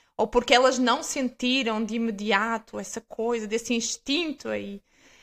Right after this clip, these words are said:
Como é que nós poderíamos pensar nisso assim, né? Pensando nessas experiências que, que nos chegam até ao consultório e imagino nas conversas, né? Entre mães e amigas e de, as conversas na roda de mulheres.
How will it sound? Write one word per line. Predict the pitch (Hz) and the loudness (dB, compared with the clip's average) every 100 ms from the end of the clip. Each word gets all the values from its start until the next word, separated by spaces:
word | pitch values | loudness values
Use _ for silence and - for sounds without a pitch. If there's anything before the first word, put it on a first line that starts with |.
| _ _ _ - - _ - | _ _ _ -20 -20 _ -16
Como | 311 440 | -4 0
é | 659 | 0
que | - | 0
nós | 453 403 | -4 -4
poderíamos | - 339 254 254 254 233 233 | -6 -4 -2 -2 -2 -2 -4
pensar | - 214 220 - 214 208 | -6 -6 -4 0 0 0
nisso | 214 220 214 | -2 -4 -8
assim, | - 208 | -8 -8
né? | 202 | -8
Pensando | 208 214 214 - 226 247 247 262 | -6 -6 -6 -2 0 0 0 -2
nessas | 233 247 226 | -2 -4 -6
experiências | - - 233 220 214 226 233 - 233 233 226 - - _ | -6 -4 -4 0 -2 -2 -6 -6 -2 -2 -4 -12 -18 _
que, | 233 220 220 220 214 | -6 -4 -4 -6 -6
que | 247 | -2
nos | 240 240 | -2 -2
chegam | - 220 226 226 220 247 | 0 0 0 -6 -8 -10
até | 214 226 | -4 0
ao | 226 | 0
consultório | 220 226 240 - 233 285 | -2 -8 -4 2 2 2
e | 349 359 370 | 0 2 2
imagino | 370 294 226 285 302 311 | 0 -2 -2 -4 -4 -4
nas | 269 269 | -2 -2
conversas, | - 262 214 233 - 220 | -2 0 0 0 -4 -6
né? | 220 349 | -6 -4
Entre | 254 214 | -6 -4
mães | 208 196 233 254 233 | -4 -2 -2 -2 -4
e | 208 | -6
amigas | 196 196 233 220 190 190 - 185 | -6 -4 -6 -6 -10 -10 -14 -18
e | 202 208 220 | -18 -18 -14
de, | 202 214 - | -14 -14 -18
as | - | -12
conversas | 214 226 226 220 - _ | -6 -6 -6 -10 -14 _
na | 214 | -16
roda | - 226 220 | -4 -4 -4
de | 220 | -8
mulheres. | 220 214 202 208 | -6 -6 -8 -10